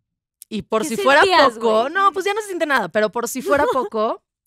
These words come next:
Speaker 1: el director es, "No, no, no, es que quiero una toma cayendo el agua, o sea, que caiga y yo la toma abajo y entonces que se vean las, el agua rebotar y gotas y etcétera".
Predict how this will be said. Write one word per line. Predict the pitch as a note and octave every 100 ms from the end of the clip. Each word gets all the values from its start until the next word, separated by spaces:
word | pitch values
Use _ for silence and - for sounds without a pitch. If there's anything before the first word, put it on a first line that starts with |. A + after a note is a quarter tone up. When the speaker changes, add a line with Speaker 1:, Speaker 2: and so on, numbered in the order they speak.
| _ _ _ _ _ _ -
Speaker 1:
el | A#3 A#3 -
director | F#3+ A3+ A3 A#3 A3+
es, | B3
"No, | D4 E4+
no, | F4+
no, | F4
es | F4
que | -
quiero | F4+ F4+
una | C#4+
toma | - C#4 C#4+
cayendo | D4+ A3 G#3+ A#3+ C4
el | C4
agua, | B3 G#3 F#3+ A3+ F4
o | - F3
sea, | F#3+ E3+ D#3+ C#3+
que | - F#3
caiga | - A3+ A#3+ A3+ G#3
y | A3+
yo | G#3 G3+ -
la | F#3+ E3+
toma | - G#3 A3+
abajo | A#3+ A3+ G#3+ G#3+
y | A#3
entonces | G3 -
que | F#3+
se | -
vean | F3+ G3 G#3+
las, | A#3 - _ -
el | F3+
agua | F3 F#3+ F#3+ F3+ E3+
rebotar | - F3+ E3+ - F3 G3
y |
gotas | E3+ D#3+ - D#3+
y | D3+
etcétera". | - - -